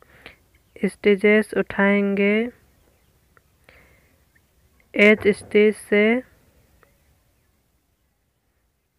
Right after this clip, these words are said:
ये जो दिख रहा है, यहाँ से दोनों से ऊपर से needle लगाना है।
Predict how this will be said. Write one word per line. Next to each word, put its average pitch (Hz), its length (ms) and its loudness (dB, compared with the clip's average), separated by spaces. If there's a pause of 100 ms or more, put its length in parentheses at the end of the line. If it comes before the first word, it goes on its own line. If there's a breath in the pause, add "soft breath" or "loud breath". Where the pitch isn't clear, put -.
(920)
ये 196 360 -2 (260 loud breath)
जो 196 200 0
दिख 202 320 -4
रहा 202 340 4
है, 214 320 -2 (840 soft breath)
यहाँ 196 260 0
से 208 340 -2
दोनों 196 440 0
से 214 340 -2 (2250 soft breath)
ऊपर 202 340 -2
से 214 180 -2
needle 202 340 2
लगाना 202 540 0
है। 208 340 0